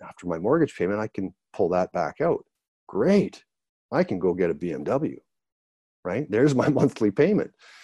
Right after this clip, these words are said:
And so what's happening is they're, they're paying down their non-deductible debt on that amortizing side,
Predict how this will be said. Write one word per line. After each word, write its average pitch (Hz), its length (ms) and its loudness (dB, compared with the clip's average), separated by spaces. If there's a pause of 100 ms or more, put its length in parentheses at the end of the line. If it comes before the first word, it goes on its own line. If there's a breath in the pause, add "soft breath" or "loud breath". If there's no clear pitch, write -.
(380 loud breath)
And 123 100 -2
so 123 140 4
what's 104 160 4
happening 123 400 2
is 82 200 0
they're, 85 320 0
they're 101 200 2
paying 151 420 2
down 110 240 2
their 104 100 0
non-deductible 95 720 0
debt 92 200 2
on 82 120 -2
that 73 160 -6
amortizing 90 720 -2
side, 76 400 -2